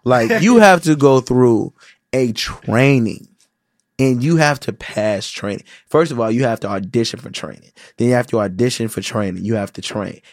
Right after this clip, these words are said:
And then if you don't make it through the training, at, if you don't graduate for training, you just don't make the team.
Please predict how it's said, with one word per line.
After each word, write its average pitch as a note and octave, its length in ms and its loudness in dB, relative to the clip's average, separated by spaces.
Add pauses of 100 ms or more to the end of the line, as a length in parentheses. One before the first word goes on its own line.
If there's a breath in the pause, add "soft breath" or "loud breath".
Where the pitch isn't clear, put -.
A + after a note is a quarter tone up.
And G#2 100 -4
then A#2+ 140 0
if A2 100 -6
you G#2+ 60 -6
don't B2 300 0
make B2 160 -2
it G#2 80 -8
through A2 120 -6
the G2 60 -8
training, G2+ 520 -8 (280)
at, A2 240 -2
if G#2+ 160 -4
you A#2+ 80 0
don't C3 140 0
graduate A2+ 320 0
for G#2+ 60 -10
training, G#2+ 360 -6 (160 loud breath)
you E3 80 -6
just E3 80 0
don't F3 140 6
make E3 100 2
the C#3+ 80 -4
team. E3+ 320 0